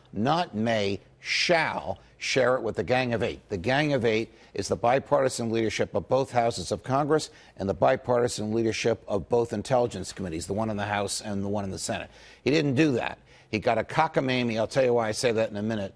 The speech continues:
ruling from the Justice Department that he didn't have to bring it. The ruling from the Justice Department says, "Well, wait a minute. The complaint was filed with the Inspector General of the intelligence community.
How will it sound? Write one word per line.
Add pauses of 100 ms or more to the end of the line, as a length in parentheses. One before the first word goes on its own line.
(300)
ruling
from
the
Justice
Department
that
he
didn't
have
to
bring
it. (300)
The
ruling
from
the
Justice
Department
says,
"Well,
wait
a
minute. (300)
The
complaint
was
filed
with
the
Inspector
General
of
the
intelligence
community.